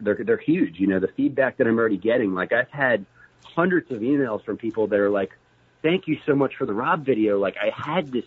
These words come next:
garden and I wasn't eating it. You know, now we're eating, you know, thirty to forty percent out of our, our garden every week. You know, Rob has inspired us." So, you know, what, what Rob is doing is definitely working, you know, you know, to,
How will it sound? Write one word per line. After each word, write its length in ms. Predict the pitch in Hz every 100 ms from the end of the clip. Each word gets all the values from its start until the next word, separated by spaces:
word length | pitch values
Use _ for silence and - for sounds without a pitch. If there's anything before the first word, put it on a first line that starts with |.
| -
garden 560 | 110 151 196 131 120 - _ _ _ _ -
and 120 | 139
I 60 | 143
wasn't 320 | 156 143 123
eating 240 | 190 160
it. 100 | 95 _ _ _
You 80 | 127
know, 100 | 139
now 340 | 117 165 214
we're 180 | 180 131
eating, 320 | - 151 131
you 80 | 131
know, 100 | 135
thirty 320 | 117 160 170
to 80 | 151
forty 240 | - 160 143
percent 360 | 139 - 143
out 120 | 139
of 100 | 135
our, 180 | 120 104 117
our 100 | 117
garden 360 | 147 165 165
every 200 | 160 151
week. 260 | 143 151 147
You 80 | 135
know, 100 | 123
Rob 300 | 123 147 139
has 120 | 117
inspired 580 | 113 104 - 156 151 151
us." 160 | 147 143 -
So, 320 | 127 117 107 - - _
you 80 | -
know, 120 | 135
what, 220 | 123 147 151
what 180 | 165
Rob 280 | 151 143 180
is 100 | 135 -
doing 260 | 135 135
is 140 | 113 113 -
definitely 340 | 131 135 117
working, 440 | 110 113 113 107 98
you 100 | 101
know, 160 | 101
you 200 | 104 104
know, 120 | 117 107
to, 320 | - 120